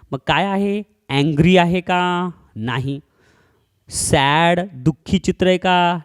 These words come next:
नाही. स्केअर्ड, घाबरलेला आहे का? नाही. तर फनी आहे हे, म्हणून एकविसाव्याचं उत्तर पर्याय नंबर दोन, फनी. बावीसावा, "Which of the following is a request?"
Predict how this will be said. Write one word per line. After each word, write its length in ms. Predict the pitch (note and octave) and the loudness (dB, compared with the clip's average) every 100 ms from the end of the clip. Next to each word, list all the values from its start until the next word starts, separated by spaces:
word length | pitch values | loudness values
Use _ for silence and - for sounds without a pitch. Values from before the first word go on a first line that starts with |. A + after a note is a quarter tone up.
| C3 | -6
नाही. 360 | A#2+ C3 C3 - _ | -4 -4 -6 -10 _
स्केअर्ड, 760 | - - - G3 G#3 G#3 F#3+ D#3 | -14 -10 2 4 6 6 4 2
घाबरलेला 640 | D3 D3+ C#3 E3 E3+ F3 | 0 0 2 2 0 0
आहे 260 | F3 F3 F3+ | 0 0 -4
का? 280 | F3 E3+ F3 | -4 -4 -4
नाही. 380 | E3+ D3+ D3+ A#2+ _ _ - - | -4 -4 -4 -8 _ _ -20 -4
तर 80 | G3+ | -4
फनी 480 | - - G#3 C4 C#4+ | -4 0 2 2 2
आहे 200 | F#3+ D3+ | 2 0
हे, 320 | C#3 A2+ G#2+ | -2 -4 -8
म्हणून 380 | - F3+ F3 E3 | -6 0 2 2
एकविसाव्याचं 720 | C#3+ F#3+ G3 - G3 G3 A3 | 0 -6 -6 -4 -4 -2 -2
उत्तर 320 | - A3+ C4+ _ - _ - - | 0 0 0 _ -20 _ -20 -6
पर्याय 440 | G#2+ A2+ B2+ D3 | -4 0 2 2
नंबर 500 | D#3 D#3+ D#3+ F3+ A3+ - _ _ _ _ - | 0 0 4 4 4 0 _ _ _ _ -4
दोन, 280 | G#3+ C4+ C#4 _ - | 2 4 2 _ -2
फनी. 200 | F4 C4 D#4+ _ _ _ _ _ G#3+ | -2 -2 -6 _ _ _ _ _ 0
बावीसावा, 580 | G3+ F3 - G#2+ E2 - _ _ _ _ _ - | 2 2 -2 -6 -8 -12 _ _ _ _ _ -14
"Which 420 | G2+ E3+ C#4+ - - | -2 2 2 0 2
of 180 | E3+ F3+ | 2 2
the 160 | E3 F3 C#3+ | 0 -2 2
following 420 | C#3 E3 C3+ D3 G#3+ - | 2 2 -2 -6 -12 -4
is 180 | A2+ A2+ | -4 0
a 80 | D#3 | 0
request?" 640 | F3+ - G2+ F#2+ - - | 0 -4 -8 -8 -10 -16